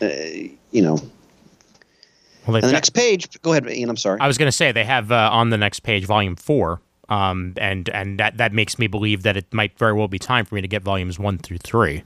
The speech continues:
Speaker 2: to catch
Speaker 1: Oh,
Speaker 2: up.
Speaker 1: of Age of Doom, yep.
Speaker 2: Yep.
Speaker 1: And have you read any of the series?
Speaker 2: No, I have not.
Speaker 1: Really?
Speaker 2: Yeah,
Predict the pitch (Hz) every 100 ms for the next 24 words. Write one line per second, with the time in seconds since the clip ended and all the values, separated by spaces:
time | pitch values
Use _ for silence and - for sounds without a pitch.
0 | - - 92 87 139 131 120 123 113 95
1 | 120 104 78 104 117 98 104 - 147 170
2 | 170 202 196 180 196 247 - 285 359 -
3 | 117 104 95 98 92 82 - _ _ _
4 | _ _ _ _ _ _ 90 139 302 392
5 | 160 - 107 87